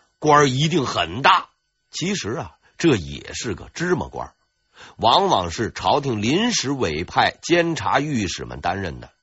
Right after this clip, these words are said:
就相当于以前所谓的那个特派员，官儿很小，但是权很大。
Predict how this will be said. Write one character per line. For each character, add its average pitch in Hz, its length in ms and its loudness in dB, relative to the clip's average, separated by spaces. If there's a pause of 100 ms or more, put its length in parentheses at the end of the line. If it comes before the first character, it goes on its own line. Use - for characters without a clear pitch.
(280)
就 120 180 0
相 175 240 2
当 170 160 4
于 160 160 0
以 104 180 -4
前 117 240 -2
所 85 300 -6
谓 185 200 6
的 120 120 0
那 127 140 -2
个 110 200 -2 (160)
特 165 200 2
派 120 140 2
员， 117 360 4 (380)
官 139 200 4
儿 135 40 0
很 202 400 0
小， - 440 -4 (120)
但 - 180 -4
是 - 120 -14
权 147 500 0
很 - 180 -12
大。 - 200 -8